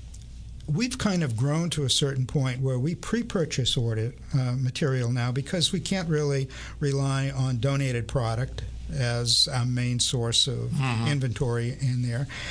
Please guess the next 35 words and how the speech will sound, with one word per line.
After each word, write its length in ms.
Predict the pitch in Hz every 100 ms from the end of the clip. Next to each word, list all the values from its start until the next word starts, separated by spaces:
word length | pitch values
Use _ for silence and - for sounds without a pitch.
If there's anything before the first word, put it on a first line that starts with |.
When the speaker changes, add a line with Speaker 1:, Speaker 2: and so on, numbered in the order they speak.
| - - -
Speaker 1:
Plus, 460 | - 220 - - - - - - - - -
with 220 | 185 160
partnerships 640 | - 247 269 196 - 156 -
with 120 | 139
Habitat 460 | 180 175 - 160 147
International, 840 | 143 143 135 160 - 147 117 120
li-, 140 | 131
like 300 | 123 120 113
Wayfair 800 | - 151 135 143 - 110 - - - - - - - -
and, 420 | 143 127 123 127 127
uh, 200 | 127 135
a 40 | 135
few 380 | - - 156 143
other 160 | 127 143
companies, 540 | 143 117 139 117 117
we 60 | 131
Speaker 2:
That 120 | 110
would 40 | 190
Speaker 1:
get 80 |
Speaker 2:
be 160 | 120 113
a, 60 | 107
a 260 | 143 113
home 240 | 113 120 104
decor, 480 | 120 104 147 127 143
online 440 | 135 113 117 113
Speaker 1:
Yeah, 40 | 120
Speaker 2:
home 120 | 113
decor 220 | 107 127 147
Speaker 1:
decor. 120 | 101
Speaker 2:
operation 460 | 120 139 98 95 131
for 120 | 127
the 140 | 101
uninitiated, 600 | 98 92 98 - 107 101
Speaker 1:
We, 120 | 147
Speaker 2:
yeah. 120 | 233